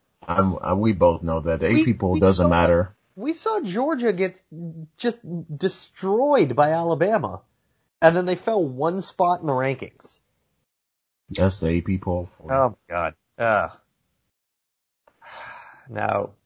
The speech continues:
Speaker 2: again, I think Oklahoma State has a chance to sneak into the playoffs. They just need to win out. If they win out, I don't think there's a choice.
Speaker 1: Yeah, I mean, unless the Pac-twelve just implodes, which it,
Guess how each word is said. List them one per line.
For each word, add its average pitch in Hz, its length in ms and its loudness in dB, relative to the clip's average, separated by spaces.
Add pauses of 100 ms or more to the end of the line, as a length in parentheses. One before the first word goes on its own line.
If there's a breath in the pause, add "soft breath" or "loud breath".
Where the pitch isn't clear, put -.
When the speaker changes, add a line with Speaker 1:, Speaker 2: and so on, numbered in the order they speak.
(560)
Speaker 2:
again, 117 440 4
I 120 140 6
think 127 260 0
Oklahoma 107 380 2
State 110 220 2
has 107 140 2
a 95 40 -14
chance 113 300 -4
to 110 60 -16
sneak 110 340 -6
into 92 160 -6
the 85 80 -12
playoffs. 80 520 -8 (680)
They 147 240 4
just 143 160 -6
need 135 160 0
to 113 40 -4
win 101 200 -4
out. 80 180 -8 (260)
If 131 180 2
they 170 140 8
win 147 220 2
out, 113 220 4
I 110 100 6
don't 113 160 0
think - 240 -4
there's 101 180 -4
a 92 40 -16
choice. - 580 -6 (680)
Speaker 1:
Yeah, 117 320 8
I 117 60 8
mean, 113 340 8
unless 117 540 4
the 101 180 -4
Pac-twelve 101 640 2
just 98 200 -6
implodes, 95 560 0
which 87 280 -8
it, 87 160 -2